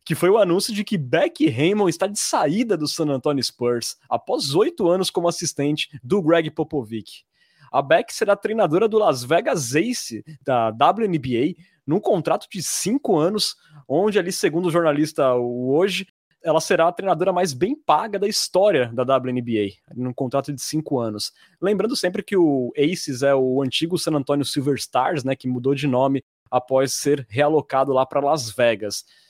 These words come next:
É, como jogadora ainda em San Antonio, a Beck foi três vezes All-Star com a camisa das Stars e conduziu ali a franquia à sua única final da história, em dois mil e oito, quando perdeu pro Detroit. É, e em setembro do ano passado,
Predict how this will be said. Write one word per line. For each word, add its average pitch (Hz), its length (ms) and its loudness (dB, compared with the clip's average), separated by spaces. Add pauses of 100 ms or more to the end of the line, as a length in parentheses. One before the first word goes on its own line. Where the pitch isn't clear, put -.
(240)
É, 110 240 -2
como 180 240 2
jogadora 180 680 4
ainda 147 300 0
em 151 40 2
San 151 180 -4
Antonio, 147 380 0
a 151 60 2
Beck 143 300 0
foi 160 120 -2
três 175 380 -2
vezes 147 240 0
All-Star 147 460 0
com 135 120 -6
a 127 60 -4
camisa 123 460 -4 (260)
das 120 220 -2
Stars 127 560 0 (400)
e 156 160 -2
conduziu 202 440 2
ali 208 120 4
a 208 60 2
franquia 175 420 0
à 208 40 0
sua 208 200 0
única 208 320 0
final 185 340 0
da 208 80 0
história, 165 580 2 (120)
em 139 120 2
dois 143 200 4
mil 143 100 4
e 151 80 4
oito, 135 260 4
quando 135 200 -2
perdeu 123 340 2
pro 127 160 -6
Detroit. 104 600 0 (440)
É, 117 260 0
e 131 60 0
em 170 100 4
setembro 202 520 0
do 190 80 2
ano 185 100 0
passado, 156 720 2